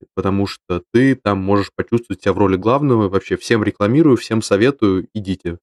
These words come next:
если есть такая возможность. Но вот про, наверное, опыт работы не за деньги, мне кажется, с этой штукой надо быть очень осторожным, потому что зачастую компании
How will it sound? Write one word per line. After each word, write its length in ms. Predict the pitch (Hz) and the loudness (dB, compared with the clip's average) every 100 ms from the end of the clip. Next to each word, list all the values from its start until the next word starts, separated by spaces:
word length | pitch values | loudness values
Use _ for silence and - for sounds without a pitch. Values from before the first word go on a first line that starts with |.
| _ | _
если 220 | 92 - | -6 0
есть 180 | 101 95 | -2 -2
такая 220 | 95 92 | -6 -4
возможность. 540 | 92 113 151 135 120 - _ _ _ | -2 0 0 2 -2 -4 _ _ _
Но 360 | 110 110 120 127 | -8 -2 2 2
вот 220 | 127 135 _ - - - | 2 -4 _ -20 -14 -4
про, 720 | 127 123 127 123 120 117 - _ | 0 2 4 4 4 2 -4 _
наверное, 840 | 117 113 123 123 120 117 110 107 101 _ | -6 -2 0 0 0 0 -2 -4 -8 _
опыт 420 | 135 135 - 113 - _ _ | 2 2 2 -2 -2 _ _
работы 760 | 110 110 110 127 120 101 95 - | -2 -2 2 2 2 0 0 -2
не 220 | 110 123 107 | -2 0 2
за 140 | 104 | 0
деньги, 560 | 101 170 247 156 92 85 _ _ _ | 2 2 2 0 -2 -6 _ _ _
мне 120 | 107 | -2
кажется, 760 | 117 160 170 - - 139 131 123 | 2 2 2 -6 0 2 4 2
с 120 | - 139 | -2 -2
этой 320 | 139 131 123 | 0 0 0
штукой 460 | - - 175 - | -2 -2 -2 2
надо 240 | 117 123 117 | 2 2 2
быть 180 | 120 127 | 2 0
очень 240 | 123 117 | 0 -2
осторожным, 640 | 104 107 104 95 92 85 - _ _ _ | -2 0 2 0 -4 -16 -20 _ _ _
потому 380 | 107 110 123 143 | -4 0 2 0
что 440 | - 127 120 113 - _ - | 0 0 0 -2 -10 _ -10
зачастую 400 | - - 196 180 | -4 2 4 4
компании 1000 | 123 117 135 147 139 131 120 107 98 | 0 0 0 2 2 4 4 2 -2